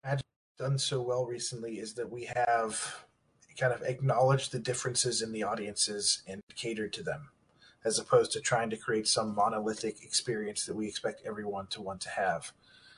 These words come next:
You know, c-, the growth of Commander, uh,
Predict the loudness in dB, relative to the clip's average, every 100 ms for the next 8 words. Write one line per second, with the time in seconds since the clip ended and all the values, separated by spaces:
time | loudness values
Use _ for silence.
0 | -20 -20 -20 -20 -20 _ _ _ _ 0
1 | 0 0 0 2 6 8 10 8 4 6
2 | 8 6 6 2 2 -2